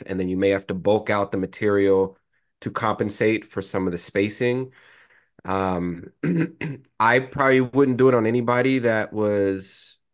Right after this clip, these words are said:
you know, less than thirty, thirty-five. I would push 'em towards orthodontics first. And even then, you know, I, I've done a couple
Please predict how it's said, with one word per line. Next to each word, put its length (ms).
you 120
know, 280
less 240
than 180
thirty, 300
thirty-five. 800
I 80
would 220
push 220
'em 120
towards 260
orthodontics 640
first. 540
And 160
even 260
then, 480
you 100
know, 220
I, 360
I've 120
done 160
a 40
couple 640